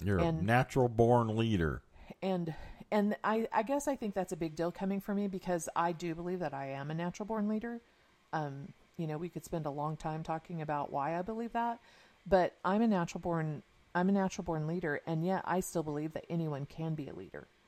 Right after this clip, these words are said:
Speaker 2: Because we just l-, lead, and okay, admittedly, guys, I'm a huge, I'm, I'm a John Maxwell fan. So
Speaker 1: You're a John Maxwell
Speaker 2: I,
Speaker 1: fan,
Speaker 2: I am a
Speaker 1: girl.
Speaker 2: John Maxwell fan.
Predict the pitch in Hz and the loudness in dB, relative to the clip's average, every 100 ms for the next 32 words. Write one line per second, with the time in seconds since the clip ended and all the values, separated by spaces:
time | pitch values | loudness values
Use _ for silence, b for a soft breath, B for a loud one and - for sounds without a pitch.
0 | _ _ _ _ _ 190 196 190 160 180 | _ _ _ _ _ -4 2 2 2 -4
1 | 185 185 220 - _ 185 - _ - 196 | -4 -2 -4 -4 _ -8 -8 _ -12 -6
2 | 226 214 180 175 - _ _ _ - 160 | -4 -2 0 0 -4 _ _ _ -6 -4
3 | 151 - 165 170 160 156 151 151 151 156 | -4 -2 0 0 0 -2 -2 -2 -2 -2
4 | 151 165 151 147 - - - 156 151 - | -2 -2 -4 -6 -14 -14 -6 -4 -4 -4
5 | 160 160 160 160 151 - 165 160 151 131 | -4 -2 -2 -2 -6 -6 -8 -6 -6 -6
6 | 143 - - 196 69 76 87 98 87 90 | -8 -4 2 2 2 2 2 2 0 -2
7 | - 104 - 78 170 175 190 190 165 165 | -2 -2 0 0 0 2 2 0 -2 -2
8 | 156 - 160 - 127 | -4 -6 -6 -4 -8